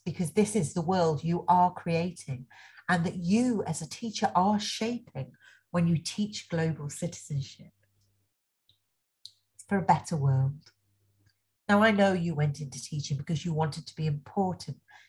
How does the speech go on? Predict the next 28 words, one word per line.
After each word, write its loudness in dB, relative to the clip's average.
in -4
the 4
life 8
of -8
a -2
child. -2
And 0
the 0
future -2
is -4
with 0
our 4
children. 0
So 0
by 2
teaching -4
children -4
about 2
the -8
big 2
wide 4
world 2
and 2
their 4
positive 2
role 4
in 0
it 4